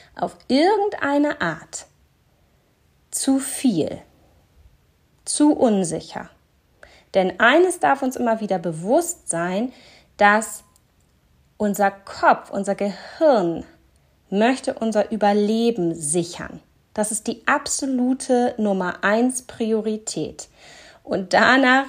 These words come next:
werden Dinge einsortiert.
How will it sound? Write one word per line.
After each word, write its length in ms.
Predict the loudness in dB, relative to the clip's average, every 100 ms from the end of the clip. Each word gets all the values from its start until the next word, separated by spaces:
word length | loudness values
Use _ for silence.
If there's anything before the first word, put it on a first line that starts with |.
| -2
werden 440 | 0 2 0 -2
Dinge 500 | 0 0 0 0 0 -4 _ _
einsortiert. 1160 | -2 0 2 0 -4 -8 -10 -12 -14 -18 -20